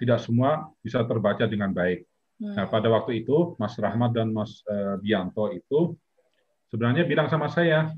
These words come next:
Speaker 1: "Eh, untuk masalah, eh, transkripsi, nggak usah pikir banyak, sebab itu akan dikerjakan oleh Wikimedia Belanda, ya.
Speaker 2: Mm-mm.
Speaker 1: Oleh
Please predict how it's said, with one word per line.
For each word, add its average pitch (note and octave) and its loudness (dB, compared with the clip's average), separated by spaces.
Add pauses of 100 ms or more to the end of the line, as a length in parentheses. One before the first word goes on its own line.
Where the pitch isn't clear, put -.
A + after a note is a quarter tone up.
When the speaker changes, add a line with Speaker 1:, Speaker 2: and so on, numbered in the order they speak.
(560)
Speaker 1:
"Eh, B2+ 2
untuk E3+ 2
masalah, C#3+ 0 (960)
eh, A#2 0
transkripsi, C3+ 0
nggak A2+ 0
usah A#2 0
pikir D3 -2
banyak, D3+ 2
sebab C3 0 (480)
itu B2 -6
akan C3+ 2
dikerjakan A2+ 0
oleh B2+ -2
Wikimedia A2 2
Belanda, G2 0
ya. E2+ -6 (640)
Speaker 2:
Mm-mm. F#3+ -12 (160)
Speaker 1:
Oleh G2+ -4